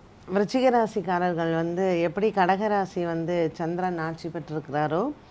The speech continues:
விருச்சிகம் வந்து நீச்சம் பெற்றிருக்கக்கூடிய ராசி. So, இவங்களுக்கும் அந்த பிடிவாத குணம் அப்படிங்கிறது கொஞ்சம் உண்டு. இதுல அனுஷம் நட்சத்திரக்காரர்கள்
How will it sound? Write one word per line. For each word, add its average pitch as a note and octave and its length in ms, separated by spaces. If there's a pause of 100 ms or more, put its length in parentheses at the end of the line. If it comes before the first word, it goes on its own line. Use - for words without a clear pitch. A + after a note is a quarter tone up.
(240)
விருச்சிகம் G#3 380
வந்து F3+ 300
நீச்சம் F3+ 460
பெற்றிருக்கக்கூடிய D3 760
ராசி. C#3+ 440 (260)
So, F#3 160
இவங்களுக்கும் A#3 600
அந்த F3 460
பிடிவாத G3 440
குணம் D3+ 320
அப்படிங்கிறது D3 600
கொஞ்சம் D3 260
உண்டு. D#3 380 (380)
இதுல F3 340 (560)
அனுஷம் A#3 520
நட்சத்திரக்காரர்கள் E3 1000